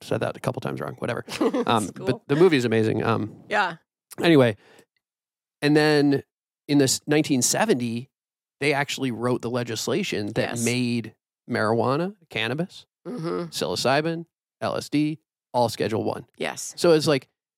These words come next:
Speaker 1: to me, it's very clear that these were connected.
Speaker 2: A hundred percent.
Speaker 1: That the, the drugs were allowing people to see past the propaganda,
Speaker 2: Mm-hmm.
Speaker 1: that you had people thinking for themselves. Too many people were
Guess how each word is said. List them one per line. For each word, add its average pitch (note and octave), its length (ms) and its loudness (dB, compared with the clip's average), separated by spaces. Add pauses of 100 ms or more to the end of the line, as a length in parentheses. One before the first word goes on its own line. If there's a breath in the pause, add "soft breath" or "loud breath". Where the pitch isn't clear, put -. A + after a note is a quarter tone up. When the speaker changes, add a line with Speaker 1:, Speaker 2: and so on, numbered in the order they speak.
Speaker 1:
to D3+ 100 2
me, D3+ 380 2
it's A#2+ 100 -6
very D#3+ 360 4
clear D#3+ 600 2
that A#2 260 -8
these D#3+ 480 0
were C3+ 520 2 (420)
connected. A#2 560 -2 (160)
Speaker 2:
A D#3 60 -12
hundred F3+ 220 -2
percent. D#3+ 440 -2
Speaker 1:
That B2 120 -16
the, A#2 480 2 (260)
the B2+ 180 2
drugs D#3 840 2 (140)
were C3 200 2
allowing C3 500 2
people C#3+ 280 0
to B2+ 100 4
see C#3+ 260 -2
past B2 360 -2
the C3+ 60 -6
propaganda, A2 840 -2
Speaker 2:
Mm-hmm. G#3 500 -2
Speaker 1:
that B2+ 180 2
you B2 140 2
had B2 520 2 (340)
people D3+ 320 2 (120)
thinking D3+ 320 2
for D3 140 2
themselves. A2 760 0 (400 soft breath)
Too F#3+ 200 2
many F#3 280 6
people B2+ 440 2
were A2 480 0